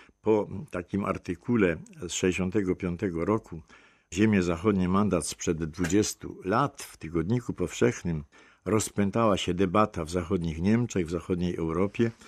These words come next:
i wtedy przyjeżdżali do Polski, zwłaszcza do Wrocławia, politycy wszystkich maści.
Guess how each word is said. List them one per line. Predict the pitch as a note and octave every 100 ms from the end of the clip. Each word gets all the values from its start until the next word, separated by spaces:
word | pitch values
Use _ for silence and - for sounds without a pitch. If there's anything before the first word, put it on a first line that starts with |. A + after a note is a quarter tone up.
| - -
i | G2
wtedy | F#2 C3+ C#3 A#2+
przyjeżdżali | - - A2 F2+ F#2 A#2+ A2+
do | F#2
Polski, | F2 A2+ B2+ - G#2
zwłaszcza | F2 A2+ A#2+ A#2
do | F#2+
Wrocławia, | F#2+ F2+ F2 - A2+ A2+ G#2+ - - -
politycy | A2+ C#3+ D#3+ C#3+ - B2
wszystkich | - D#3+ - - G#2
maści. | E2+ - - - -